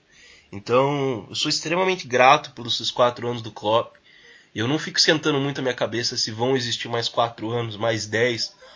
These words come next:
ou mais dois, porque tudo que ele fez por esse time, cara, simplesmente inacreditável.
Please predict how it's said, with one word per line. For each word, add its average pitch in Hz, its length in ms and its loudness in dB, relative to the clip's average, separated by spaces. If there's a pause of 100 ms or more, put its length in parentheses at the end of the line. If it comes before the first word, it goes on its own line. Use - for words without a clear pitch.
(120)
ou 113 140 -4
mais 120 260 2
dois, 123 460 -4 (340)
porque 117 380 -6
tudo 143 200 -10
que 151 120 -6
ele 147 80 -4
fez 135 280 -4
por 123 160 -10
esse 113 220 -8
time, 120 480 -6 (160)
cara, 101 380 -2 (800)
simplesmente 117 460 -8
inacreditável. 117 840 -6